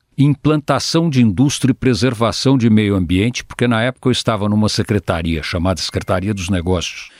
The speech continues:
Metropolitanos, que foi depois extinta, e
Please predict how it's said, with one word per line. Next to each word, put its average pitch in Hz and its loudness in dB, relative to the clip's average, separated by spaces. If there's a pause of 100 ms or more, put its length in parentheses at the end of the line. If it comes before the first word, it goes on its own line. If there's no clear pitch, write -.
Metropolitanos, 107 -2
que 78 -2
foi - -8
depois 78 -6
extinta, 120 -4 (400)
e 175 2